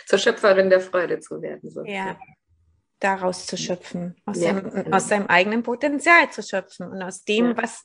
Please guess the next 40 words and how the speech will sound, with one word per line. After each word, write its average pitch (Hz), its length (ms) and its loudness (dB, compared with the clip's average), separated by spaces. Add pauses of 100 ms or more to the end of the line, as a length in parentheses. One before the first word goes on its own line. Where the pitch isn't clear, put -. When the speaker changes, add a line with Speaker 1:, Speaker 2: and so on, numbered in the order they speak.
Speaker 2:
was 208 180 -4
das 202 200 -10
Leben 202 260 -2
uns 220 220 -4
bietet. 233 500 -6 (380)
Speaker 1:
Ja. 160 160 0 (100)
Speaker 2:
Und, - 300 -8
ähm, 196 600 -4
was, - 320 -8
was 202 160 -6
alles 190 300 -4
da 208 220 2
ist 196 100 -8
an 180 120 -6
Möglichkeiten. 175 720 -10 (360)
Speaker 1:
Mhm. 185 120 -4
Speaker 2:
Ich - 140 -6
hab 185 140 2
mich 208 280 -4
grad 214 220 2
total 226 300 0
abgeholt 202 480 -2
gefühlt 208 340 -4
von - 220 -4
dir, 269 240 4
Frau 370 140 -2
Stefanie, 262 520 6
als 370 140 2
du 587 80 2
das 508 100 0
erzählt - 480 4
hast. 554 180 4
Speaker 1:
<laughs> - 40 -20 (120)
Speaker 2:
Ja, 285 200 0 (380)
weil 233 320 6
es - 160 -8
mir 247 160 -2
ja 240 260 8
eh 247 120 0
nicht 247 400 -4